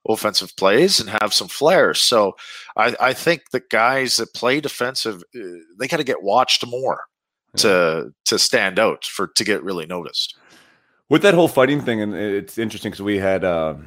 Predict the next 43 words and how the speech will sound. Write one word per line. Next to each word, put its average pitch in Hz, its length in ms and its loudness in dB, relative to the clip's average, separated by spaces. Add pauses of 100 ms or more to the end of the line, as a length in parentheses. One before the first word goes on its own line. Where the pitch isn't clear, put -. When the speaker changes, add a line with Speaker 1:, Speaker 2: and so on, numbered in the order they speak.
(760)
Speaker 2:
Tyson 104 300 0
Nash 87 300 -2
just - 160 -10
comes 82 220 -10
to 82 100 -8
mind 78 260 -6
right 76 160 -6
now. 76 160 -6
Well, 85 120 -2
Dave 98 260 0
Scatcher 85 480 0
too, 85 320 0
which 85 160 0
actually, 92 340 2
uh, 87 220 4
in 82 180 0
the 85 100 -2
lead 87 220 0
up 87 140 0
to - 100 -12
this, 92 300 2
I 87 80 2
saw 87 240 2
you 85 180 0
fight 85 300 -2
him. 87 340 0 (380)
Uh, 78 320 2
Speaker 1:
<laughs> - 40 -14
Speaker 2:
m-, 85 560 -6
maybe, 120 600 4
maybe, 135 300 4
well, 117 180 6
just - 180 2
'cause 127 140 2
it's 104 140 0
t-, - 160 0
top 110 280 2
of 101 80 2
mind 113 280 4
right 98 180 4
now, 95 160 2
like, 98 140 -2
you, 160 180 0